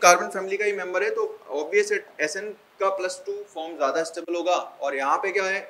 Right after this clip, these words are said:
arsenic की बात करें तो nitrogen family में अगर हम बात करें तो nitrogen, phosphorus, arsenic, antimony, है ना, और bismuth। तो bismuth की plus three oxidation state सबसे ज्यादा stable होती है, ठीक है ना। यहाँ पे क्या है बेटा,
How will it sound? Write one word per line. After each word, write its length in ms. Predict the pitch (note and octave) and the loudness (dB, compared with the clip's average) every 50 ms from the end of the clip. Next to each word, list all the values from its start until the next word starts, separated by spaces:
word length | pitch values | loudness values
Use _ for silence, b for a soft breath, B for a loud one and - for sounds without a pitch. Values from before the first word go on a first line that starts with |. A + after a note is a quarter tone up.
| - - - | -10 -6 -2
arsenic 440 | C#3 D#3 - - G3 F#3+ G3 - - | -2 -2 -2 -4 -8 -8 -10 -12 -12
की 80 | G3+ | -8
बात 240 | F#3 F3 F3+ F3 F3 - | -2 -2 -2 -2 -2 -6
करें 160 | F3+ F3+ F3 | -10 -10 -10
तो 80 | F#3 | -10
nitrogen 460 | E3+ D#3 D3 C#3+ D3 E3+ E3 E3 F3+ E3 | -8 -8 -8 -10 -10 -12 -14 -14 -14 -12
family 280 | D#3+ D#3+ D#3+ D#3+ E3 E3+ | -12 -10 -10 -8 -10 -8
में 120 | E3+ E3+ | -8 -8
अगर 200 | E3 D3+ D3 D#3 | -10 -8 -8 -8
हम 100 | D#3 D3+ | -8 -4
बात 200 | C#3+ C#3+ D3 C#3+ - | -2 -2 -2 -2 -6
करें 200 | D#3+ D3+ C#3+ C3 C3+ - _ _ _ _ _ _ _ - | -10 -10 -10 -10 -12 -18 _ _ _ _ _ _ _ -4
तो 100 | E3 F3 F3+ - - - - - _ _ _ _ _ _ _ _ _ - - | -2 -2 -2 -2 -6 -8 -14 -20 _ _ _ _ _ _ _ _ _ -20 -18
nitrogen, 840 | - - - - - C3+ C#3 D3+ C#3+ F3 F#3 F#3 F3+ G3 G3 G#3 - - - _ - | -18 -18 -16 -8 -2 0 0 0 0 -2 -4 -4 -4 -4 -6 -8 -12 -20 -20 _ -10
phosphorus, 760 | - C#3+ C#3 C#3+ - - - F3 F3 F3+ F#3+ G3+ G3 - - - - C3 | -2 -2 -2 -2 -2 -6 -6 -4 -2 -2 -2 -4 -4 -8 -14 -8 -2 0
arsenic, 580 | C3 C3+ C#3 C#3 - - E3 E3 F3 F#3+ E3+ - - _ _ - C3 | 0 0 0 -2 -6 -8 -8 -8 -8 -10 -10 -12 -16 _ _ -12 -12
antimony, 580 | C3 C3 C3 - E3 E3+ E3+ E3+ F3 F#3 F#3 - - - - - - C3+ | -12 -12 -10 -10 -8 -8 -8 -8 -10 -12 -14 -16 -20 -20 -20 -20 -12 -4
है 60 | D3+ | 0
ना, 200 | F#3 G3 F3+ - - - - _ _ _ _ _ _ _ _ _ - | 0 0 0 -2 -14 -20 -20 _ _ _ _ _ _ _ _ _ 0
और 240 | - C3 D3+ F3 - - - - - - - _ - A#2+ | 4 6 8 8 6 4 0 -8 -14 -16 -20 _ -10 -8
bismuth। 440 | C#3 - - C#3+ A#2+ - - - _ _ _ _ _ - - - - - - - _ - | -8 -8 -8 -12 -14 -14 -14 -20 _ _ _ _ _ -20 -20 -20 -20 -20 -20 -20 _ -14
तो 60 | C#3 | -8
bismuth 300 | - D3 D3 - F#3+ F#3+ F#3 - | -8 -8 -6 -6 -6 -8 -6 -6
की 80 | G#3+ | -8
plus 240 | - - F#3+ F#3 F#3 - | -2 2 2 2 2 0
three 120 | - G3+ | 0 2
oxidation 440 | G3+ G3 G3 - G3 F#3+ G3 - G3+ | 2 2 2 -2 -4 -6 -6 -8 -10
state 220 | F#3+ - G3 G3 G3 | -12 -10 -10 -8 -8
सबसे 240 | - F#3+ F#3+ - F#3+ | -8 -12 -10 -6 -4
ज्यादा 200 | F#3 F3+ F3+ F#3+ | -2 -2 -2 -4
stable 280 | F#3 - E3+ E3 F3 | -10 -10 -10 -8 -6
होती 220 | F3 F3 E3 E3 E3 | -6 -6 -4 -2 -4
है, 60 | E3 | -2
ठीक 140 | D#3+ D#3 D#3 | -2 2 2
है 60 | F3+ | 2
ना। 140 | F3+ C#3 - b b b b b b - | 2 0 -4 b b b b b b -4
यहाँ 240 | B2 B2+ C3 C#3 D#3 | 0 4 6 6 4
पे 140 | - F#3 F3+ | 4 2 2
क्या 140 | F#3 F#3 | 6 6
है 60 | F3+ F3+ | 6 6
बेटा, 340 | F3+ G3 G#3 G3+ - - | 4 2 0 -2 -8 -16